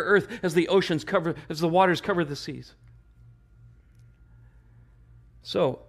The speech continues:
A life of surrendering prayer, a life of aggressive repentance, and a life of beholding all that God is for us in Christ. As we walk in this way, we see that He is the lover of our souls.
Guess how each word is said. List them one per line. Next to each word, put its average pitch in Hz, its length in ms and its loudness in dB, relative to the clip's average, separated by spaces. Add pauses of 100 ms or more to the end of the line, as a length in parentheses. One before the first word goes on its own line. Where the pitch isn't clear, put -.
(280)
A 143 80 0
life 175 440 4
of 160 140 -6
surrendering 160 560 0
prayer, 143 380 2
a 143 60 0
life 170 440 4
of 160 100 0
aggressive 156 460 0
repentance, 143 520 -2 (160)
and 160 140 0
a 160 60 2
life 165 400 0
of 135 160 -6
beholding 165 840 2 (160)
all 180 380 6
that 156 200 -2
God 156 460 4
is 165 340 0
for 156 300 0
us 143 280 0 (180)
in 135 320 -2
Christ. - 800 -2 (840)
As 120 80 -6
we 151 80 2
walk 170 380 6
in 180 60 0
this 170 180 0
way, 160 100 2
we 160 140 2
see 165 220 0
that 139 120 -2
He 156 160 -2
is 156 140 0
the 147 80 0
lover 165 400 2
of 147 120 0
our 151 140 2
souls. 151 640 0